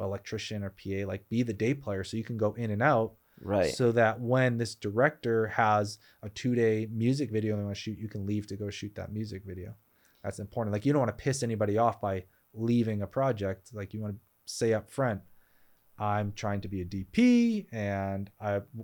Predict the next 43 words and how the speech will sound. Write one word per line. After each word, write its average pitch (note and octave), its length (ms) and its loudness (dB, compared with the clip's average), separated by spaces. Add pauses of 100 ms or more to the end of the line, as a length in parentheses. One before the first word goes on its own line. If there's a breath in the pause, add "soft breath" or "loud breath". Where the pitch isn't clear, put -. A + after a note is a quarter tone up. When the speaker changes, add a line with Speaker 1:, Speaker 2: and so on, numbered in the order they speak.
Speaker 1:
every C#3 320 4
day C3+ 300 6
I A#2+ 140 2
want, C3 380 4
every C3 200 2
day C3+ 120 4
I A#2 80 4
can F#3+ 240 2
work, B2+ 220 4
I'll B2+ 120 4
work C3 220 2
as A#2+ 140 -2
an A#2+ 60 -2
electrician B2 440 -4
on A2 120 -4
your G#2 100 -4
movie." A2 440 -2 (520)
And D3+ 80 0
that's F3 160 4
what G3 100 4
I F3+ 60 8
try D#3+ 200 4
to C#3 80 6
do C3 160 4
now. C#3 220 4
Like, A#2+ 180 2
I B2 80 4
have B2 120 2
a B2+ 60 2
few B2+ 180 -2
people A#2 540 0
that G#2+ 280 0
work A#2 360 0
as A2 260 -2 (360 soft breath)
my A2 80 0
best G#2+ 340 0
boy A2 320 2
or G#2 300 2
as G2+ 120 -4
set - 200 -2
lighting G#2+ 240 0
technicians, G#2 840 -8
uh, G2+ 220 -4